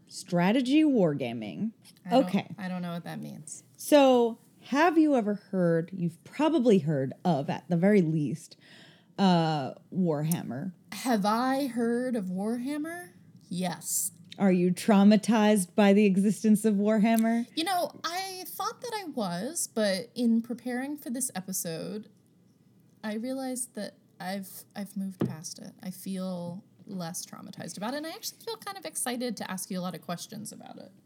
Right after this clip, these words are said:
Speaker 1: Okay, that's very cool. So strategy wargaming ha-, is, is a lot more vast than, than Warhammer, uh, forty K and that universe, but being that it's the most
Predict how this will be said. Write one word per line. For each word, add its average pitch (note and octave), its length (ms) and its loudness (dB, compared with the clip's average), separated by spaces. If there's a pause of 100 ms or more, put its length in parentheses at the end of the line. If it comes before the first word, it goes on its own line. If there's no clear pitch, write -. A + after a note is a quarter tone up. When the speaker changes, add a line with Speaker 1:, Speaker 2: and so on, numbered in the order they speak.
(120)
Speaker 1:
Okay, B3+ 540 2
that's D4+ 220 -2
very G#3 240 0
cool. - 400 -6 (680)
So - 160 2
strategy F4+ 460 2
wargaming F#3+ 720 2 (320)
ha-, F3+ 100 -2 (140)
is, G3 340 6 (260)
is B3+ 160 10
a D4 60 10
lot D4+ 300 8
more B3 160 6
vast F3+ 460 2 (200)
than, D#3+ 460 0 (160)
than E3 360 -4
Warhammer, E3 680 -2 (580)
uh, D#3+ 520 4
forty B3+ 300 2
K A3 540 2
and D#3+ 680 0 (560)
that G3+ 440 2
universe, F3 1120 2 (320)
but F4 340 4
being C4+ 400 8
that A#3 160 6
it's G#3 160 -2
the G3+ 80 4
most E3+ 520 2